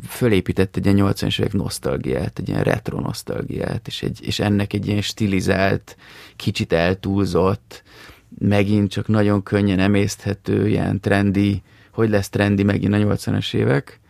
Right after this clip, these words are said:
és hogy ez egy, ez egy olyan f-, tehát, hogy ez a alkotói igény,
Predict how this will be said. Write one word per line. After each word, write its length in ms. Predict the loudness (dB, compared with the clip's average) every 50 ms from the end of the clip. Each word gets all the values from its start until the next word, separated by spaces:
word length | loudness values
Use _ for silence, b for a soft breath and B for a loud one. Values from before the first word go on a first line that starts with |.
| B B B B B B B B B B B
és 180 | -2 -2 0 2
hogy 160 | 2 2 2
ez 120 | 2 2
egy, 200 | 2 0 0 -2 -2 _
ez 140 | 0 2
egy 100 | 2 2
olyan 340 | 2 2 2 2 2 2 0 -2
f-, 300 | -4 -10 -16 -18 -18 -20 _ _
tehát, 160 | -2 0 0
hogy 260 | 2 0 0 0 0
ez 100 | 2 2
a 380 | 4 2 4 4 4 4 2 2 0 -6 -12 -16 _
alkotói 600 | -10 -4 -2 0 0 0 0 -2 0 0 0 0 0
igény, 560 | -2 -4 -2 0 0 2 2 2 2 0 -2